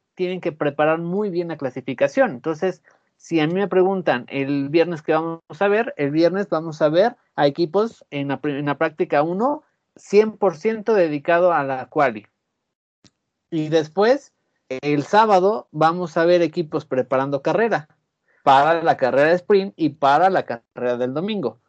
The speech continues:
Ojo, y esto es muy interesante, no es lo mismo preparar, eh, una carrera el día viernes y la carrera se da el día domingo, a que prepares una carrera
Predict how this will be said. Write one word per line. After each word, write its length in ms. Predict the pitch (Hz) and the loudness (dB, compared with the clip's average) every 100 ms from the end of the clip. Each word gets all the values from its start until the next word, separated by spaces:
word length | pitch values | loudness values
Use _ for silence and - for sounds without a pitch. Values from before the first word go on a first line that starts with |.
| _ - | _ 2
Ojo, 280 | 202 196 | 2 4
y 80 | 170 | 2
esto 160 | 190 233 | 0 -2
es 80 | 214 | -6
muy 140 | 208 | -6
interesante, 760 | 202 185 165 156 190 151 147 _ _ _ | -6 -2 -2 0 -4 -4 -8 _ _ _
no 160 | 175 196 | 0 2
es 80 | 220 | 4
lo 120 | 240 | 2
mismo 600 | 226 240 196 160 165 - _ _ - | 2 -2 -2 -2 -2 -6 _ _ -8
preparar, 800 | 160 156 156 156 175 190 185 - _ _ _ _ _ | 2 2 4 4 6 6 4 -8 _ _ _ _ _
eh, 440 | 135 135 131 127 123 | -4 0 0 0 -2
una 240 | 165 190 185 | -2 -4 -2
carrera 680 | 156 139 160 170 123 - _ _ _ _ - | -2 -2 0 0 0 -6 _ _ _ _ -6
el 180 | 143 143 | -6 -2
día 460 | 175 180 165 143 | 0 2 2 2
viernes 680 | 117 147 185 160 151 254 - 147 | 0 2 4 4 -2 -8 -10 -6
y 80 | |
la 100 | 135 | -4
carrera 400 | 131 127 151 147 | -4 -4 -2 -2
se 160 | - 117 | -4 -6
da 160 | 123 151 | -2 -2
el 80 | |
día 220 | 135 143 127 | -2 -4 -4
domingo, 600 | 117 135 156 143 208 - _ _ _ | -6 -8 -8 -6 -6 -6 _ _ _
a 180 | - 151 | -4 -4
que 140 | 151 147 | -2 -6
prepares 800 | 147 135 - 190 185 233 - _ _ _ _ _ | -4 -2 4 4 4 -4 -10 _ _ _ _ _
una 380 | 170 175 175 | -8 -6 -6
carrera 640 | 160 156 175 185 160 202 | 0 2 2 2 2 0